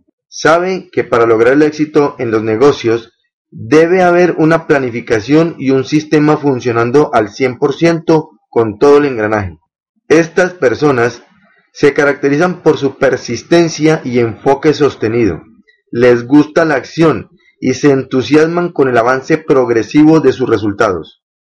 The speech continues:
Regularmente empiezan con un programa de afiliados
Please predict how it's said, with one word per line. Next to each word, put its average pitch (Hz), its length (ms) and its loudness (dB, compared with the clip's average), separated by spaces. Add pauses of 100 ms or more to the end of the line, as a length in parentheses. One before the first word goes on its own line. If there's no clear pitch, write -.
Regularmente 139 1080 0 (320)
empiezan 160 600 0
con 156 160 0
un 131 120 -2
programa 151 400 2
de 139 100 2
afiliados 110 600 -2